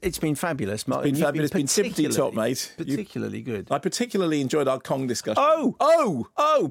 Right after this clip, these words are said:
Speaker 1: by the
Speaker 2: Oh!
Speaker 1: way,
Speaker 2: What?
Speaker 1: production team lacking in just reminding us. Thanks very much. Don't worry about it. We'll just mention it and
Speaker 2: What?
Speaker 1: remember it,
Speaker 2: You
Speaker 1: even though we're old.
Speaker 2: You can vote for
Speaker 1: Hello
Speaker 2: us.
Speaker 1: to Jason Isaacs.
Speaker 2: Oh, yes!
Speaker 1: Only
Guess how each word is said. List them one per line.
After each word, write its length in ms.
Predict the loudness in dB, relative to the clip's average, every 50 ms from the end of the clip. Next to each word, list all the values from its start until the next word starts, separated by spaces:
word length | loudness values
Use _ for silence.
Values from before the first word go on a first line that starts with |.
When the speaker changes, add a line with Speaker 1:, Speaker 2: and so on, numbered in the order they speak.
| 2
Speaker 1:
by 320 | 2 2 4 6 6 6 6
the 60 | 6
Speaker 2:
Oh! 60 | 4
Speaker 1:
way, 480 | 4 4 4 4 4 4 4 2 2 4
Speaker 2:
What? 500 | 6 6 8 6 4 2 -2 -6 -8 -8 _ _
Speaker 1:
production 540 | -2 2 2 2 0 0 0 0 0 2 2
team 300 | 2 0 2 2 2 2
lacking 460 | 2 2 2 0 -2 -2 0 0 2
in 180 | 2 2 2 2
just 260 | 2 0 0 0 0
reminding 540 | 0 2 2 2 2 2 0 0 0 0 0
us. 100 | 0 0
Thanks 260 | -2 -2 -2 -2 -4
very 220 | -2 0 0 0 2
much. 280 | 0 0 -2 -2 -2
Don't 180 | -2 -2 0 2
worry 200 | 0 2 2 2
about 220 | 2 2 2 2 2
it. 80 | 2 2
We'll 160 | 2 0 0
just 220 | 0 -2 -4 0 0
mention 320 | 0 0 0 -2 -4 -4
it 60 | -2
and 100 | 0 0
Speaker 2:
What? 60 | 2
Speaker 1:
remember 280 | 2 2 0 2 2 2
it, 60 | 2
Speaker 2:
You 60 | 2
Speaker 1:
even 200 | 2 2 2 2 2
though 120 | 2 4 2
we're 140 | 2 2 2
old. 440 | 2 2 2 2 2 2 0 -2 -2
Speaker 2:
You 120 | 0 0 2
can 160 | 2 2 0
vote 260 | 2 2 2 2 2 0
for 80 | 0
Speaker 1:
Hello 240 | 2 2 4 2 2
Speaker 2:
us. 100 | 2 2
Speaker 1:
to 60 | -2 0
Jason 420 | 2 2 2 2 2 2 2 2
Isaacs. 360 | 2 2 2 2 2 4 4 6
Speaker 2:
Oh, 60 | 6
yes! 540 | 6 4 6 4 4 4 2 0 -2 -2 -4 -8 -10 -14 -16 -6 -2
Speaker 1:
Only 720 | 0 2 2 4 4 4 2 4 4 4 4 2 0 0